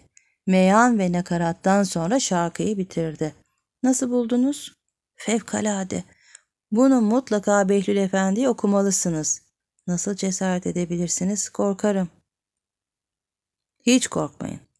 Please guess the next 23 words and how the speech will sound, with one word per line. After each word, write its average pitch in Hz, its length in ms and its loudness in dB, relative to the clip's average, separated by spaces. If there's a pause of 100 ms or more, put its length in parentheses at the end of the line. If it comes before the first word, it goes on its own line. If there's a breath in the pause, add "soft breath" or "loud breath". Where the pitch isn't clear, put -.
(140)
O - 160 2
da 214 120 2
bizim 170 280 -2
gibi - 200 -8
sizi 202 280 -2
tebrik 202 400 0
edecektir. 165 640 -4
Fakat 180 380 -4
siz 262 320 -4
bu 233 140 0
eserinize 208 760 0 (360 loud breath)
ah 202 260 6
ile 214 240 2
girdiğinizi 208 560 0
söylemiştiniz." 196 920 -2 (1200)
"Güfte 262 600 4
uzun 247 320 4
olduğu 202 400 2
için 202 580 0 (220)
ah 240 260 0
fazla 220 500 0
naime 208 320 2
olacaktır. 180 720 -2